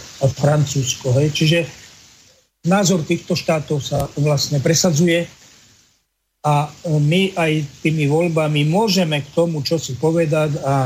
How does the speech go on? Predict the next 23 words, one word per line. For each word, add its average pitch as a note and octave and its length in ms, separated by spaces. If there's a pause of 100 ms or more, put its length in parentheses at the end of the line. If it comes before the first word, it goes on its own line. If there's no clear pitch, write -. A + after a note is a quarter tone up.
p-, E3 160
e, C3+ 40 (360)
pre-, D#3+ 240
e, C#3+ 240 (320)
dať D#3+ 240
toho D#3 240
kandidáta, D3+ 560
ktorý F#3+ 400
bude F3 240
lepšie D3+ 560
tomuto C#3 400 (400)
vzdorovať. D3+ 560
Ja D3+ 160
si D3 160
myslím, C#3+ 240
že C3 160
to C#3 160
bude C3+ 240
pán C3 160
Šefčovič C#3+ 560
v - 480
tomto C#3+ 320
prípade. C3+ 480